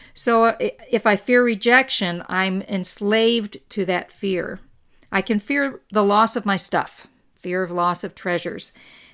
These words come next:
I'm reminded of the story of the rich young man who comes to Jesus and says, "What do I need to do to be saved?" And he tells him, "Well, you need to follow these commandments." And the guy says, "Yeah, I, I've done all that." And he says, "Yeah, well, there's one more thing.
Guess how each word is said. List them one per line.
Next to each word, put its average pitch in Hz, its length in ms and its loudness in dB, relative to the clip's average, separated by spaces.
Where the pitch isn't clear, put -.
I'm 180 160 -4
reminded 185 460 2
of 165 140 0
the 185 60 -2
story 185 380 0
of 170 60 -2
the 180 100 -2
rich 185 280 -2
young 180 200 0
man 180 240 -2
who 180 80 -4
comes 185 300 -4
to 190 100 -6
Jesus 175 400 -4
and 175 140 -8
says, 202 260 -2
"What 185 100 0
do 196 120 2
I 185 80 0
need 180 220 -4
to 190 80 -4
do 170 180 -4
to 170 80 -4
be 170 100 -6
saved?" 175 500 -2
And 196 140 0
he 196 80 2
tells 214 400 2
him, 185 260 -4
"Well, 240 320 4
you 202 140 -2
need 196 180 0
to 214 100 -6
follow 202 320 2
these 185 220 0
commandments." 202 680 -2
And 170 120 -10
the 170 60 -6
guy 170 160 2
says, 165 320 -2
"Yeah, 233 200 0
I, 175 360 -2
I've 151 80 -8
done 208 220 2
all 262 160 0
that." 147 320 -2
And 190 100 -2
he 196 60 -2
says, 247 220 -2
"Yeah, 339 260 2
well, 277 260 0
there's 233 280 0
one 202 160 0
more 180 200 0
thing. 156 360 -4